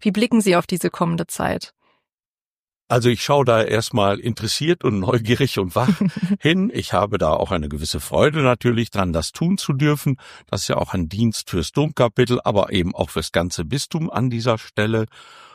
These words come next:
Speaker 2: Und, ähm, ich bin ansonsten wirklich da relativ entspannt im Moment, weil ich weiß, dass wir die Prozesse gut weitergehen. Ich bin jetzt noch mal sehr gespannt, vielleicht ein bisschen darauf,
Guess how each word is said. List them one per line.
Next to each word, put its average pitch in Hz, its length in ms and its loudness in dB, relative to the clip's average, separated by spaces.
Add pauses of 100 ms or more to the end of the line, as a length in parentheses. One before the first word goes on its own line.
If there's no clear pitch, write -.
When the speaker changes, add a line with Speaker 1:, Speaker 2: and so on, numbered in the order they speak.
(260)
Speaker 2:
Und, 107 460 2
ähm, 90 320 2 (800)
ich - 200 -2
bin 95 280 2
ansonsten 80 800 0
wirklich 85 400 0
da 78 140 2
relativ 78 720 -2
entspannt 80 680 0
im 73 140 -4
Moment, 69 560 0
weil 80 320 0
ich 73 200 -4
weiß, 82 460 2 (360)
dass - 260 0
wir 85 160 4
die 76 120 -4
Prozesse 87 560 -2
gut 85 360 -4
weitergehen. 98 720 0 (760)
Ich - 140 0
bin 131 160 4
jetzt 143 240 2
noch 123 140 2
mal 104 240 2
sehr 104 360 4
gespannt, 104 520 -2
vielleicht 101 360 0
ein 98 140 2
bisschen 92 340 -2
darauf, 92 500 2